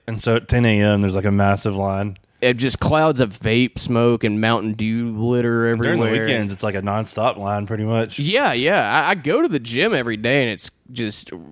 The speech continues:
Speaker 2: riffraff. I don't know if that's racist.
Speaker 1: It's just
Speaker 2: Uh,
Speaker 1: awesome customers.
Speaker 2: yeah, it's just terrible,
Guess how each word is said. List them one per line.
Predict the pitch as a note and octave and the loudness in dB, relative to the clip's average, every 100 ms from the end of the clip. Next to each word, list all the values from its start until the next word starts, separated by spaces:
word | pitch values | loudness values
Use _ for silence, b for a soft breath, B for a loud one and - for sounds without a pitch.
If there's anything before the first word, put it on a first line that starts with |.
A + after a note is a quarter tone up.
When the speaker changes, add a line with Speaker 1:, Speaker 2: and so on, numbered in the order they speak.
| C#2 G#1 _ - | -20 -20 _ -18
Speaker 2:
riffraff. | A2 A#2 B2 A#2 - G#2+ G2 F2 - - | -8 -2 0 0 -4 -8 -8 -8 -6 0
I | C3 | 0
don't | A#2 | 0
know | A2+ | -2
if | G#2+ | -2
that's | G#2 - | -4 -2
racist. | G#2 A2 G#2+ G#2 G2+ - | -2 -2 -2 -6 -8 -8
Speaker 1:
It's | - G#2 F2+ | 0 0 2
just | F2+ | 2
Speaker 2:
Uh, | F#2+ | 2
Speaker 1:
awesome | G2 A2+ G#2 | 0 -2 -10
customers. | A#2 A2 A#2+ A#2+ - _ _ _ _ | -14 -16 -18 -20 -20 _ _ _ _
Speaker 2:
yeah, | D3 F#3+ | -2 0
it's | G3 | 0
just | C4+ - | -2 0
terrible, | F3 A3+ G3+ B2 | 2 2 2 -2